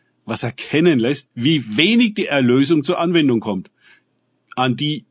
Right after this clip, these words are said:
angeblich ja so geglaubt wird. Jeder einzelne von uns muss sich mit der geerbten und in der Welt allgemeinen Verwirrung der Sprache auseinandersetzen.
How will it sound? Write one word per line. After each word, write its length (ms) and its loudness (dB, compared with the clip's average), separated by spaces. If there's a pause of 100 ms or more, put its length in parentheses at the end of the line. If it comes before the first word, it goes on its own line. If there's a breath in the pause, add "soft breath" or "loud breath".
(100)
angeblich 680 0
ja 160 -2
so 240 -2
geglaubt 500 0
wird. 260 -4 (2000)
Jeder 540 2
einzelne 400 0
von 140 0
uns 280 -2
muss 200 2
sich 160 0
mit 320 -2
der 180 -2
geerbten 680 -2
und 260 -2
in 160 0
der 260 -4
Welt 260 -2
allgemeinen 560 2
Verwirrung 460 0
der 100 -2
Sprache 480 -4
auseinandersetzen. 920 -4